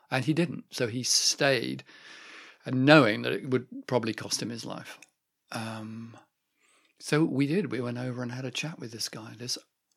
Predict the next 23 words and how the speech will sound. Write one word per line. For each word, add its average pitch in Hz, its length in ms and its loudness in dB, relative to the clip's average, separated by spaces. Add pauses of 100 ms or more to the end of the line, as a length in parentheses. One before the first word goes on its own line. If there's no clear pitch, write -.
(180)
unassuming 170 1040 8
guy 131 420 8
that, 123 260 -6 (380)
I 135 100 2
don't 143 120 6
know, 151 100 8
you 117 220 2
might 127 200 2
see 123 500 2
sitting 135 300 4
in 131 100 6
the 123 60 2
corner 131 260 6
of 120 80 4
a 123 40 6
library 143 420 12
or 113 140 6
a 110 60 4
bus 156 280 2
shelter 131 460 2
or 117 140 4
whatever. 127 540 -2
And 120 260 -2